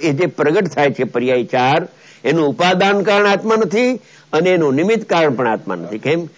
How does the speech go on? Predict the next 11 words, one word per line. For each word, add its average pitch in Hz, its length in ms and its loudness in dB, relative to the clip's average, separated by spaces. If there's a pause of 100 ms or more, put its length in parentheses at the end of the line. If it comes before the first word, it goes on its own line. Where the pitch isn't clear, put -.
(240)
આત્માના 208 520 2
આશ્રય 220 320 2
પ્રગટ 208 320 0
થતા 180 280 -2
નથી. 120 340 -4 (1800)
ત્યારે 202 320 2
એ 233 40 4
પ્રગટ 196 320 2
તો 185 120 2
થાય 214 260 0
છે, 147 260 0